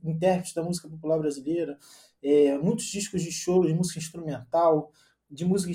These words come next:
internacional, Elton John, é, Beatles,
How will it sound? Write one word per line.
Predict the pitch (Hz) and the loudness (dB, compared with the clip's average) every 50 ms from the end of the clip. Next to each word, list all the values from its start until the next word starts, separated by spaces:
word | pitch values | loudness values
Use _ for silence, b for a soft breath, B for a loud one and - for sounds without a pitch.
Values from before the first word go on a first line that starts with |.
| - - 185 | -8 -6 -4
internacional, | 180 175 180 160 165 170 160 - - 139 139 156 165 165 160 147 143 | -4 -2 -2 -2 -2 -2 -4 -4 -6 -4 -2 -2 -2 0 0 0 2
Elton | 147 165 160 160 151 139 135 | 2 0 0 -2 -6 -8 -8
John, | 127 - 160 165 175 170 165 156 139 131 - _ _ b b b b _ - | -6 -4 -4 -2 -2 -2 -4 -4 -6 -8 -12 _ _ b b b b _ -12
é, | 139 139 135 127 | -8 -6 -6 -6
Beatles, | 127 123 123 127 170 196 208 196 185 - - 156 147 143 135 135 - - - | -6 -8 -6 -2 2 2 4 2 2 0 -2 -2 0 0 -2 -4 -8 -14 -16